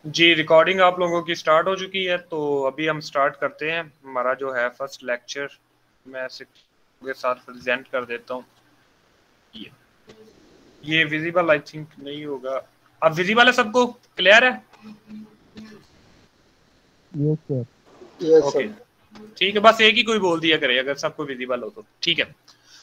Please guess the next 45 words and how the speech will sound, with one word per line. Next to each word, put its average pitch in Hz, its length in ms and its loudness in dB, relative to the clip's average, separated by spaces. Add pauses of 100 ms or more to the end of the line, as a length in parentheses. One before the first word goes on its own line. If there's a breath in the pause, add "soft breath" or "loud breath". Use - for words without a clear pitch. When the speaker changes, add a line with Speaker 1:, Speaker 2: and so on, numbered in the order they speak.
(280 soft breath)
Speaker 1:
ओके, 208 280 4
तो 214 580 4
ये 226 440 6 (100)
हमारा 165 380 4
डार्ट 165 300 4
का 196 100 0
कोई 190 140 -2
बेसिक 165 360 -8
सा 190 140 -2
स्ट्रक्चर 175 480 -6
है, 180 100 0
बल्कि 156 300 -6
मैं 156 160 -8
इसको 160 240 -10
ना, 156 160 -8 (960)
ये 143 180 -12
भी 151 120 -12
मैं 135 140 -10
कर 120 180 -4
देता 117 180 -10
हूँ - 260 -20
डिलीट। - 320 -16 (720)
हम 139 120 -14 (120)
नया 127 180 6
बनाते 117 340 -4
हैं, 123 60 -2
हम 123 80 -10
बोलते 120 260 -10
हैं 117 80 -12
कि 120 80 -12
नहीं, 107 220 -8 (440)
हमें 131 220 -12
बनाना 120 300 0
ही 117 60 -6
नया। 110 180 -6
डार्ट 123 300 0
फाइल, 175 240 0 (560)
इसका - 220 -6
मैं 160 140 -2
नाम 143 280 0
रख 143 180 -2
देता 131 220 -12
हूँ 139 120 -14
मेन 120 200 -10
फाइल। 101 260 -10